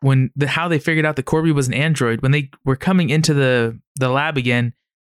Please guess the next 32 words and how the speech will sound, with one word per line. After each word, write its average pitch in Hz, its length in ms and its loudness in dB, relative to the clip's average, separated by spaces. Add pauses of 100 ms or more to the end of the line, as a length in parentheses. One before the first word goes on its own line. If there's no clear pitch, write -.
uh, 117 360 -2 (420)
Kirk, - 400 -4 (380)
like, 117 140 -4
attacked 147 400 -4
him, 123 340 0 (380)
and 127 280 0
he 147 120 4
ended 160 120 0
up 139 40 -2
getting 147 140 0
his 113 80 -6
hand 143 280 -4
caught 147 180 -6
in 117 60 -8
the 127 80 -2
door. 139 280 2
I 117 40 -4
thought 110 140 -2
was 120 100 -4
kinda 120 220 0
funny, 123 400 -4 (260)
but 127 100 0
then 143 100 2
he 127 80 0
pulled 147 240 0
his 123 140 0
hand 160 220 2
out 123 240 0
and 127 280 -2
it 110 100 -10 (260)
peeled 143 280 2
open, 123 480 0